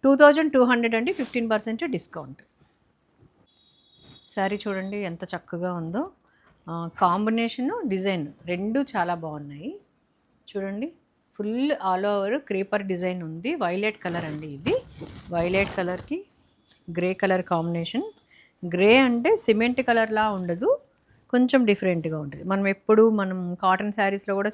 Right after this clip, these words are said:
చాలా ఎక్కువ ఈ కలర్ కాంబినేషన్స్ వస్తూ ఉంటాయి కదా, ఈ కలర్‌తో కాంబినేషన్, పింక్ కాంబినేషన్ ఎక్కువ వస్తూ ఉంటుంది. ఇదైతే జార్జెట్, ఇది కూడా ర్యాపిడ్ ప్రింటేనండి.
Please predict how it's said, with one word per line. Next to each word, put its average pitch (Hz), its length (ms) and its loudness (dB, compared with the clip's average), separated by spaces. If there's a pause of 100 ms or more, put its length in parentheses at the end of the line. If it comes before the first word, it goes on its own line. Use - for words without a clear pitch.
చాలా 190 300 2
ఎక్కువ 202 360 0
ఈ 185 160 2
కలర్ 180 280 -2
కాంబినేషన్స్ 180 640 -4
వస్తూ 175 340 -2
ఉంటాయి 165 280 -8
కదా, 180 200 -4 (420)
ఈ 233 140 4
కలర్‌తో 233 440 6
కాంబినేషన్, 208 640 2 (100)
పింక్ 269 200 2
కాంబినేషన్ 220 460 4
ఎక్కువ 175 220 -2
వస్తూ 156 280 -2
ఉంటుంది. 147 300 -12 (480)
ఇదైతే 277 360 8
జార్జెట్, 214 580 6
ఇది 320 220 0
కూడా 254 260 4
ర్యాపిడ్ 208 380 2
ప్రింటేనండి. 190 640 -4